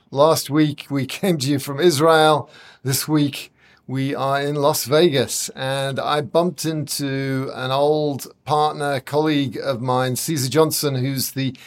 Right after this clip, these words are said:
C E O of Energous, and made me realize that we needed to get him on the show. Energous are a really interesting company. They've been doing a lot of pioneering work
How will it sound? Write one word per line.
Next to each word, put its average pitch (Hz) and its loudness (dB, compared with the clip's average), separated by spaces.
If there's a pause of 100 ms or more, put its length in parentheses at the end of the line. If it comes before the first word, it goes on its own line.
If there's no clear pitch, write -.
(180)
C 180 -4
E 147 -2
O 139 2
of 127 -6
Energous, 127 0 (160)
and 139 -4
made 165 0
me 147 -2
realize 139 4
that 127 -4
we 131 -4
needed 131 -6
to 120 0
get 135 -4
him 131 -2
on 127 -2
the 117 -2
show. 123 4 (240)
Energous 143 -4
are 120 2
a 120 2
really 180 0
interesting 127 -6
company. 123 -4
They've 117 -2
been 120 -4
doing 135 -2
a 127 -2
lot 135 4
of 127 -2 (540)
pioneering 160 4
work 135 2